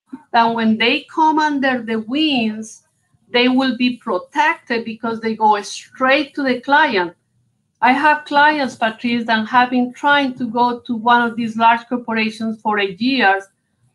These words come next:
They cannot penetrate that because, on the other hand, our large clients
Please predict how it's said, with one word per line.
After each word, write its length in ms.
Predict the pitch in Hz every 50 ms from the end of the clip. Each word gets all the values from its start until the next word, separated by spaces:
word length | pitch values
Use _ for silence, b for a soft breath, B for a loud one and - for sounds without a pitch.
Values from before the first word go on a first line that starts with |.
| _ _ _
They 180 | - 233 254 254
cannot 440 | 254 - 302 285 285 285 302 302
penetrate 720 | - 311 294 285 269 262 - - - 302 320 381 403 330 220
that 300 | 190 165 165 160 151 - b b b b b b _
because, 540 | - 254 254 254 - 262 254 254 247 247 - _ - - _ _ _ _ _ _
on 240 | - 240 233 220 208
the 220 | 190 214 208 185 - -
other 360 | - 233 262 381 415 427 381 -
hand, 460 | - - 233 202 196 190 185 185 180 - -
our 320 | 214 208 196 202 202 196
large 380 | 196 214 233 277 - - - _
clients 720 | - 262 254 277 311 320 294 247 214 214 208 208 - _